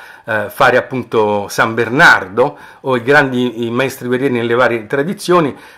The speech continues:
tutto questo sembra appartenere al mondo della fantasia, della superstizione. Invece per chi segue la via del guerriero deve saper riconoscere, distinguere, separare la natura di queste forze,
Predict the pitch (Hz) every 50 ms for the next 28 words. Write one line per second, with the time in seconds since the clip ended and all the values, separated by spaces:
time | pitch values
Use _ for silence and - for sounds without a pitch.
0 | _ _ - 143 - 185 - 120 127 143 143 - - 143 120 117 117 - - -
1 | - 135 120 120 123 123 123 123 120 120 - - - - - _ - 131 123 -
2 | 143 131 - - 135 135 147 139 131 123 120 127 139 143 127 - 151 139 127 120
3 | 127 127 120 - 131 123 113 - 120 - - 185 165 131 107 104 110 107 107 -
4 | - 107 117 113 - - 117 101 - - 165 156 131 101 87 - - - _ _
5 | - - - - - _ - 127 135 175 170 - 151 98 117 117 - - 139 -
6 | - - 185 170 127 104 101 101 98 - _ _ 127 131 131 139 165 143 120 110
7 | 101 110 107 104 127 - 175 123 117 113 110 113 120 139 147 135 131 147 147 139
8 | - 160 165 202 175 180 160 170 202 202 156 120 - - 123 123 123 127 131 120
9 | - - - - 226 208 165 131 123 120 120 113 - - 156 - 156 151 151 190
10 | 208 185 151 120 113 110 110 104 - - - - - - - - 120 123 127 127
11 | 120 - 151 135 127 117 117 107 123 113 - - - 117 - - 131 123 107 98
12 | 92 - - - - - - -